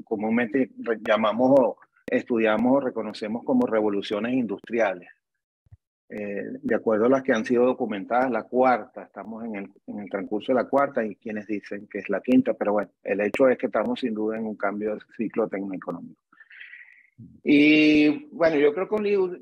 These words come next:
li-, liderazgo disruptivo es un liderazgo que entiende, o un líder que entiende que hay un profundo cambio en los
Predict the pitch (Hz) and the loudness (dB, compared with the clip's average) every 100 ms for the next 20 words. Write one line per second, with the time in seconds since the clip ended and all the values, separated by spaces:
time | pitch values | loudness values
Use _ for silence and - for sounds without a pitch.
0 | 151 165 160 160 160 160 151 156 190 196 | -10 -10 -10 -6 -4 -2 0 -2 -2 -4
1 | 170 151 - 170 175 185 185 - 139 143 | -6 -12 -10 -8 -4 -2 -4 -4 -8 -8
2 | 175 175 175 175 170 170 _ 156 151 147 | -10 -10 -10 -10 -14 -18 _ -2 2 4
3 | 151 160 170 185 190 - _ 151 143 139 | 4 2 2 0 -2 -8 _ -2 2 2
4 | 139 135 - 143 135 143 156 156 165 190 | 0 -2 -4 -2 -2 0 0 0 -2 -4
5 | 170 139 143 165 175 165 135 131 139 143 | -4 -4 -4 -2 -4 -4 -6 -4 -6 -6
6 | 151 165 - _ _ _ _ 131 123 139 | -6 -8 -12 _ _ _ _ -2 0 -2
7 | 139 147 147 135 139 131 131 127 131 139 | -2 -4 -4 -4 -4 -2 0 2 0 0
8 | 135 131 127 117 110 107 | -2 -4 -10 -8 -6 -8